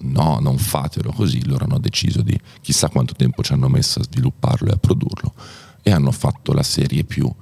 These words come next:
non è la più bella probabilmente, ma sicuramente una delle più importanti degli anni dieci, cambiando radicalmente il panorama televisivo e rendendo filmabile in televisione un genere che prima era riservato alla serie B,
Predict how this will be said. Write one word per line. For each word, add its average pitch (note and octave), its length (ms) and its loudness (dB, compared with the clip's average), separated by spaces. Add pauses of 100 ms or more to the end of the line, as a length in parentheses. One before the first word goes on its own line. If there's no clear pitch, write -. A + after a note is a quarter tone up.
(280)
non C2+ 160 0
è C#2+ 60 4
la C#2+ 80 2
più C#2+ 160 0
bella C2+ 400 2
probabilmente, C2 680 0
ma - 80 0
sicuramente B1+ 440 0
una - 100 0
delle B1+ 160 0
più - 160 0
importanti - 560 0
degli - 160 0
anni G#2+ 180 2
dieci, - 440 0 (100)
cambiando C2+ 600 2
radicalmente - 720 0
il - 40 -4
panorama C2 440 0
televisivo - 720 2
e C#2 180 2 (120)
rendendo C#2+ 840 2 (140)
filmabile C#2+ 800 2
in B1+ 140 0
televisione A#1 840 0
un C2 180 0
genere - 340 0
che - 140 -2
prima - 260 0
era - 380 0
riservato - 960 -2
alla - 140 0
serie - 280 0
B, - 180 2